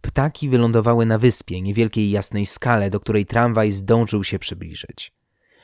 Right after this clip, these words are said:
Pomiędzy rosnącymi tam grzybami o fantastycznych kształtach i kolorach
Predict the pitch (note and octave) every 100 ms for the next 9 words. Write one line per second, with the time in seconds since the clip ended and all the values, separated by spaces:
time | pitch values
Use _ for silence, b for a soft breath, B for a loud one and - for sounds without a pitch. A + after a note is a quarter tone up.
0 | b - C3 C#3+ C#3+ C3+ C#3 B2 D3 D3+
1 | C3 A2+ G#2 A2 A#2 A#2 G#2+ G2 A2+ A2+
2 | A#2 A2 - C#3 - A#2+ - - A#2+ A#2+
3 | B2 G2+ G#2+ G2+ G#2 A#2+ G2+ G#2 -